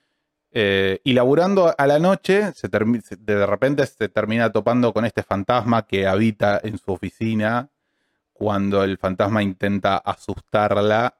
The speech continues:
y, y, y echarla para que, para que se vuelva a su casa, digamos. Porque el fantasma dice que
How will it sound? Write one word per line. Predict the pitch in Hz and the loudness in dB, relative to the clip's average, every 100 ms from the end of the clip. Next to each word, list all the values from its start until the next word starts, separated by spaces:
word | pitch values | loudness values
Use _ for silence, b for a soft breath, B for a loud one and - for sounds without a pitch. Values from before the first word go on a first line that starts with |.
| _ | _
y, | 107 92 92 92 92 - _ _ | -8 -6 -6 -8 -10 -18 _ _
y, | 110 101 | -16 -14
y | 117 101 | -6 -4
echarla | - 110 98 98 95 | -2 -2 0 0 -2
para | 95 95 | -2 -6
que, | 90 92 - - | -6 -12 -10 -6
para | 98 | -4
que | - 95 98 _ _ | -4 -6 -8 _ _
se | - 95 _ | -8 -8 _
vuelva | 107 113 104 101 98 92 _ _ | 0 2 2 2 -2 -4 _ _
a | - | -10
su | - - | -10 -12
casa, | - 98 - _ _ | -6 -6 -6 _ _
digamos. | 101 98 _ _ _ - | _ _ _ _ _ -6
Porque | 101 95 101 101 | -6 -4 -2 0
el | 101 | -2
fantasma | - 92 101 101 101 | -6 -4 -2 0 -2
dice | 98 98 | -2 -4
que | 98 101 | -2 -2